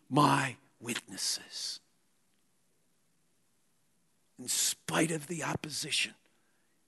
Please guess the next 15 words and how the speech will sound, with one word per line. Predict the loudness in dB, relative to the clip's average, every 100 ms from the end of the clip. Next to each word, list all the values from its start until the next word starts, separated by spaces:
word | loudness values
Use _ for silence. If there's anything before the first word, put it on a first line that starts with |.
| _ _ _ _ _ _ _ _ _ _ _ _ _ _ _ _ _ _ _ _
don't | 2 6 8
answer | 8 6 2 0
the | 0
fool | 0 2 2
in | 2
his | 2 0
folly. | 0 -2 -2 -6 -8 -12 _ _ _ _ _ _ _ _ 0
Don't | 8 8 8 4
seek | 4 2 0 4
your | 8 8
own | 8 2
personal | 4 4 6 2 0 0
vengeance | 0 2 2 2 2 0 -2
and | -4 -2
revenge. | -2 0 -4 -6 -10 -16 -18